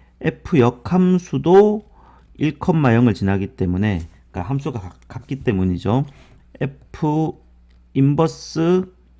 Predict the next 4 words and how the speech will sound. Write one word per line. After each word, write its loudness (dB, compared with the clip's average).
F -2
인버스 2
일도 0
영입니다. -2